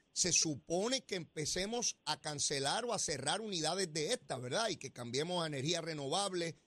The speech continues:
¿Cómo tú miras ese plan? ¿Cu-, cu-, cuándo, cuándo nosotros debemos comenzar a ver en efecto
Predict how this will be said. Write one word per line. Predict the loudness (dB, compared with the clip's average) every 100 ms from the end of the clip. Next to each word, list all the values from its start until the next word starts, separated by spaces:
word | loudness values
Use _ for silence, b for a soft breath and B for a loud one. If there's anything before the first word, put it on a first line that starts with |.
| b b _
¿Cómo | -2 -2 -2
tú | -2
miras | 0 2 2
ese | 0 -2
plan? | -6 -6 -6
¿Cu-, | -6 -8 -6
cu-, | -6 -6 -8
cuándo, | -4 -2 0 0
cuándo | 0 -2 -2
nosotros | -2 -2 0
debemos | 0 0 -2 -4 -6 _ _ _ _
comenzar | 0 2 4 4 4
a | 2
ver | 2 0
en | 0
efecto | -2 -2 -2 -2 -4 -6